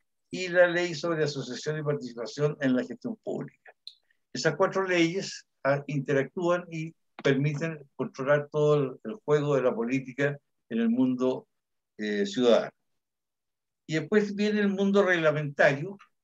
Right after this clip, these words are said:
que como decía ya desde el principio, la, el estatuto legal de los partidos políticos está totalmente apegado a las definiciones de la ley orgánica constitucional de partidos políticos. O sea, no hay nada de, incluso se repiten normas,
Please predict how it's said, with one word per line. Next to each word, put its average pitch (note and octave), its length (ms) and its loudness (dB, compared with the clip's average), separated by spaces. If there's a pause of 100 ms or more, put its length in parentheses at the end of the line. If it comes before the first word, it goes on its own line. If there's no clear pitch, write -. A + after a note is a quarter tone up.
(140)
que B2+ 160 -6
como C3 260 -2
decía B2+ 300 -4
ya C#3 300 2
desde B2 220 -4
el A2+ 120 -6 (120)
principio, C#3 540 -8 (600)
la, A2 760 4
el A2 140 0
estatuto D#3+ 580 -4
legal D3+ 400 4
de F3 80 -8
los D#3+ 160 -2
partidos D3 380 -6
políticos D#3 580 -8 (220)
está D3 500 0
totalmente D3 640 0
apegado C3 480 2
a D3 40 4
las C3 200 -2
definiciones D#3+ 720 -8
de D3 80 -6
la B2+ 120 -2
ley C3+ 240 -2
orgánica C#3 520 -2
constitucional C#3+ 560 -4
de F#3 60 -6
partidos F3+ 320 -6
políticos. - 360 -10 (680)
O - 40 -20
sea, A#2+ 220 -2 (300)
no A#2 120 0
hay C3 180 4
nada E3+ 480 4
de, D3 400 -2 (260)
incluso D#3 440 -4
se C#3+ 180 4
repiten E3 640 0
normas, D#3 640 2